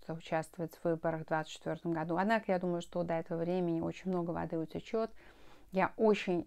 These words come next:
надеюсь на то, что, э, республиканцы победят, то есть они придут в большинстве, э, в обе, э,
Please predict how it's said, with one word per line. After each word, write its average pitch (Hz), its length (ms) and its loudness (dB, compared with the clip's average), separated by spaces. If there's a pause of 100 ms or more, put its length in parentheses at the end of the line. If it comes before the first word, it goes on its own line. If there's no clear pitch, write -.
надеюсь 180 640 2
на 165 120 0
то, 190 240 2
что, 175 520 0
э, 170 300 2
республиканцы 180 720 0
победят, 170 540 -2 (180)
то 190 80 0
есть 180 140 -2
они 180 200 2
придут 190 340 2
в 175 60 0
большинстве, 190 760 0 (640)
э, 202 280 8
в 196 120 8
обе, 196 380 10 (220)
э, 196 180 2